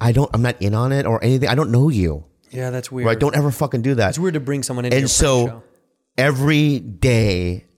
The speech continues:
Speaker 1: I would ever see her from then on,
Speaker 2: Yeah.
Speaker 1: I would, I treated her like shit.
Speaker 2: Whoa.
Speaker 1: And I'll t-, uh, and, uh, hats off to Tiffany Haddish because she would still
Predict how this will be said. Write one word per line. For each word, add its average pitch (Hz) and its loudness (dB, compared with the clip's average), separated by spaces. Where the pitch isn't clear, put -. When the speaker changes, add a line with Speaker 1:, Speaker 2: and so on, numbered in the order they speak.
Speaker 1:
I 110 0
would 107 2
ever 104 0
see 104 -2
her 127 0
from 104 -6
then 98 0
on, 120 -2
Speaker 2:
Yeah. 120 -16
Speaker 1:
I 120 0
would, 123 0
I 123 0
treated 117 0
her 101 2
like 87 -2
shit. - -4
Speaker 2:
Whoa. - -10
Speaker 1:
And 123 0
I'll 123 0
t-, - -8
uh, 120 0
and, 120 0
uh, 117 -2
hats 156 -4
off 143 0
to 123 -4
Tiffany 107 0
Haddish 95 -2
because 120 -2
she - -2
would 131 0
still 110 0